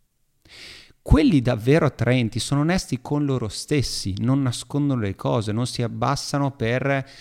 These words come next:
ehm, diventare accondiscendenti con le donne soltanto perché, e, e lì, eh, torniamo in tutta la tematica zerbino, eh, sei stronzo ma in verità sono zerbino perché?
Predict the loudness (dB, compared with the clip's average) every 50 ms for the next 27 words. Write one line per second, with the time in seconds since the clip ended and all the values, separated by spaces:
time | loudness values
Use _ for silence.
0 | -20 -16 _ -4 -2 -2 0 0 -2 -2 -2 -2 -4 -4 -6 -8 -12 -18 -20 _
1 | _ _ _ _ _ _ _ _ -10 -8 -6 -4 -2 -2 0 0 0 0 0 2
2 | 2 0 -2 -2 -4 -4 -4 -2 -2 -2 0 0 -2 -4 -4 -4 -2 0 0 4
3 | 6 6 6 6 4 2 -2 2 2 4 4 4 4 4 4 4 4 2 2 0
4 | -2 -2 -4 -6 -8 -4 -2 -2 -2 0 -2 -2 -4 -4 -6 -6 -2 0 0 0
5 | 0 -2 -10 -18 -8 -8 -8 -4 -4 -2 -2 2 2 2 0 0 -4 -8 -12 -12
6 | -8 _ 0 2 4 4 4 6 4 4 4 0 0 -4 -2 0 2 2 2 0
7 | 0 0 0 0 0 -2 -4 -4 -4 -4 -4 -4 -4 -4 -2 -2 0 -2 0 0
8 | 0 0 0 -2 -2 -2 -4 -6 -6 -4 0 0 2 2 2 0 0 -2 0 0
9 | -2 -2 -4 -4 -4 -4 -4 -4 -6 -4 -4 -6 -6 -6 -4 -2 -2 -2 -2 -2
10 | -2 -2 0 -2 -2 -2 -4 -6 -6 -6 -6 -8 -8